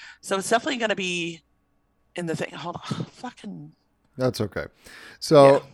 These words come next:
Speaker 1: Yeah.
Speaker 2: are we talking about Dune being a bomb at the box office? They'll get a
Speaker 1: Well, they
Speaker 2: sequel?
Speaker 1: won't do part two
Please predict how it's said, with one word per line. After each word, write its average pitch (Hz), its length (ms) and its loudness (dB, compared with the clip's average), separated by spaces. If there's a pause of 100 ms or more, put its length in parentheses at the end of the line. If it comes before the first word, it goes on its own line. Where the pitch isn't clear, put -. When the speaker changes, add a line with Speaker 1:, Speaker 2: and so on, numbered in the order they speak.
(120)
Speaker 1:
Yeah. 131 360 -12
Speaker 2:
are 131 180 0
we 127 120 2
talking 143 220 6
about 123 240 4
Dune 123 360 2
being 120 220 4
a 113 60 2
bomb 110 340 4
at 110 100 -4
the 104 40 -8
box 107 380 2
office? 123 840 -2
They'll 110 160 -2
get 208 180 0
a - 20 4
Speaker 1:
Well, 226 180 8
they 214 140 6
Speaker 2:
sequel? 220 100 6
Speaker 1:
won't 226 260 2
do 220 160 -8
part 202 380 0
two 160 640 -6